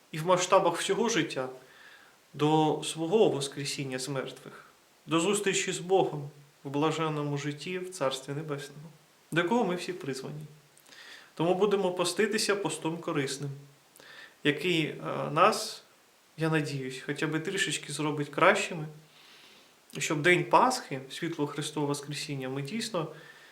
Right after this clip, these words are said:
з великою радістю і трепетом возрадувались ці благі звістки про те, що смерть переможена,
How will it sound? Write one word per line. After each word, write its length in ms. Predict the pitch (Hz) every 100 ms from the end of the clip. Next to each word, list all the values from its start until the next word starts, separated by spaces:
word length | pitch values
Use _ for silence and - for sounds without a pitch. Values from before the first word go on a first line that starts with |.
| - - -
з 60 |
великою 360 | 147 208 202 190
радістю 480 | 220 220 202 - 175
і 20 |
трепетом 640 | - 165 156 135 131 127 - - _ _ _ _
возрадувались 840 | 151 147 185 220 160 147 135 135
ці 180 | - -
благі 280 | 147 143 147
звістки 520 | 139 143 214 214 -
про 140 | 147 143
те, 140 | 147
що 140 | -
смерть 440 | - 160 185 208 -
переможена, 680 | 190 165 165 156 156 151